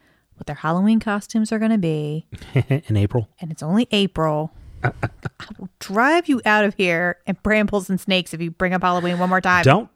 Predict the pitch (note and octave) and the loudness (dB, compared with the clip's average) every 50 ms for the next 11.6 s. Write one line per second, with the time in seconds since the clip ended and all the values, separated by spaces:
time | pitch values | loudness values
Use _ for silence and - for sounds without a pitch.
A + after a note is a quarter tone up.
0 | _ - C3+ E3 F#3 E3 B2 G2+ A#2 B2+ B2 - - - - - - - _ _ | _ 2 4 6 6 6 4 4 2 2 2 2 -2 -6 -14 -14 -14 -14 _ _
1 | - - - _ - - - _ - - - _ - - - _ _ _ _ _ | -12 -12 -12 _ -16 -18 -16 _ -18 -18 -18 _ -20 -20 -20 _ _ _ _ _
2 | _ - _ _ _ _ - - - - - - - A2+ A#2+ B2 A#2 A2+ - - | _ -20 _ _ _ _ -20 -20 -18 -18 -16 -8 0 2 4 4 4 2 2 2
3 | - E3 E3+ - - G3+ - - G3+ F#3+ F3+ F#3 F#3 F3+ D3+ C3+ C#3+ D3+ F3 F3 | 4 4 4 4 2 0 2 2 2 2 4 4 4 2 2 2 2 4 4 4
4 | C3 A2 - - _ _ _ - _ _ _ _ _ _ _ _ _ _ - - | 2 0 -2 -8 _ _ _ -20 _ _ _ _ _ _ _ _ _ _ -20 -20
5 | - - - - - - - - - - - - - - - - - - D4 C4+ | -20 -20 -20 -20 -20 -20 -20 -20 -20 -20 -20 -20 -20 -18 -12 -6 0 2 2 2
6 | C4 - - A#3 - D#4 F#4 F4+ A#3+ G#3 F#3 F3+ - - G3+ F3+ - - A3+ A3 | 2 2 0 0 0 0 2 2 2 2 0 -2 -2 -4 -6 -6 -2 0 0 0
7 | A3+ - A3 G3+ F#3+ F#3 - G3+ F3+ F3 - - A3+ G#3+ G#3 - - F#3 E3 G3+ | 2 2 2 0 0 0 0 -2 -2 -2 -2 0 0 0 0 0 -2 -4 -2 0
8 | G3 F#3+ F#3 F#3+ F3+ E3+ - - G3+ F3+ E3+ - - F3 E3 E3+ F3 E3+ - - | 0 0 0 -2 -4 -4 -2 -2 0 0 0 0 -2 -2 -2 0 -2 -4 -2 -2
9 | G3 F#3+ F#3 - - F#3 E3+ E3 E3 - - E3+ E3 E3 E3 E3 E3+ D#3+ E3 F3+ | -2 -2 -2 -2 -2 -4 -2 -2 -2 -2 -2 -2 0 0 0 0 -2 -2 -2 0
10 | E3 E3 E3 E3 - _ - - - _ _ - F#3+ A#3+ C#4+ D4+ - - A#3 F#3+ | 0 0 0 -2 -4 _ -20 -20 -20 _ _ -2 0 2 2 2 0 -4 -6 -2
11 | - G#3 F#3+ F#3 F#3 F#3 F3+ F3 F3 - - | 0 2 2 2 2 2 2 0 -2 -4 -6